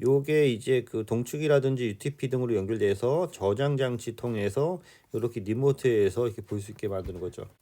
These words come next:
그래서 여기를 카탈로그 파이브 또는 카탈로그 식스 케이블이 저-, 연결되는 거고, 여기 동축 케이블이 있을 수도 있고 전원이 이렇게 연결돼 있습니다. 그래서 씨씨티비는, 어, 사람의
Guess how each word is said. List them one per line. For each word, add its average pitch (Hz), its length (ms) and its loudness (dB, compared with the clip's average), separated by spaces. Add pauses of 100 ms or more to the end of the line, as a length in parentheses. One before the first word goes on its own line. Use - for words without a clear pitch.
(140)
그래서 120 240 -2
여기를 113 500 0
카탈로그 151 360 -4
파이브 160 320 0
또는 135 160 -4
카탈로그 135 340 -6
식스 160 220 -12
케이블이 120 480 -2
저-, - 180 -10
연결되는 95 460 -6
거고, 135 500 -2 (220)
여기 107 180 -2
동축 107 320 -8
케이블이 131 300 2
있을 104 180 -6
수도 110 260 -8
있고 151 540 -2
전원이 107 380 -4
이렇게 98 240 -10
연결돼 95 260 -4
있습니다. 85 460 -12 (100)
그래서 139 180 -4
씨씨티비는, 190 800 -2 (200)
어, 113 540 -2
사람의 175 760 -2